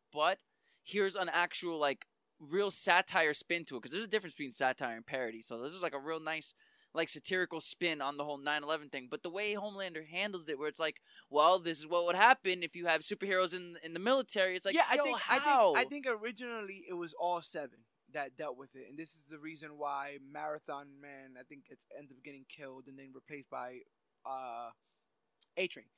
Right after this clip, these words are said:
Speaker 2: And that's the thing, Marathon Man gets killed, replaced by A-Train. Lamplighter,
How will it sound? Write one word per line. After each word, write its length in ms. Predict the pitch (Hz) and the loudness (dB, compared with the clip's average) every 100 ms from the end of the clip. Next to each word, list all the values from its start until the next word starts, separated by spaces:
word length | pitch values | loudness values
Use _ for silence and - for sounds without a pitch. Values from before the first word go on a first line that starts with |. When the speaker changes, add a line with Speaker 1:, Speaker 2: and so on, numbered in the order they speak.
| _ _ - | _ _ -10
Speaker 2:
And 120 | 208 | -10
that's 140 | 208 - | -10 -8
the 80 | |
thing, 140 | 254 147 _ _ _ _ _ _ | -10 -10 _ _ _ _ _ _
Marathon 500 | 170 247 320 240 214 | 0 2 2 2 0
Man 180 | 190 175 | -2 -10
gets 180 | 165 - | -14 -10
killed, 240 | 180 160 | -10 -10
replaced 300 | 156 185 170 | -6 -6 -4
by 100 | 156 | -4
A-Train. 400 | 180 175 - 123 120 | -2 -4 -6 -16 -6
Lamplighter, 720 | 185 285 208 180 165 156 165 | 0 2 0 -4 -4 -8 -12